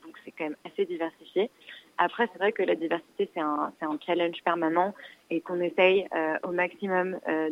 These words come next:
de, euh, sortir le plus possible des espèces de bulles numériques dans lesquelles les algorithmes des réseaux sociaux nous enferment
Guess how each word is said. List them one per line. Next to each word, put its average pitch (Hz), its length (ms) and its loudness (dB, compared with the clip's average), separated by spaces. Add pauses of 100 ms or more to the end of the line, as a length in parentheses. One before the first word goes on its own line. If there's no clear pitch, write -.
(120)
de, 160 300 2
euh, 156 280 0 (200)
sortir 196 320 2
le 175 100 8
plus 196 200 0
possible 185 380 4 (440)
des 185 100 0
espèces 170 320 6
de 165 120 8
bulles 190 260 6
numériques 185 400 6
dans 165 120 8
lesquelles 170 280 8
les 165 180 8
algorithmes 170 600 6
des 156 120 -4
réseaux 175 260 -2
sociaux 170 300 0
nous 165 140 2
enferment 185 380 6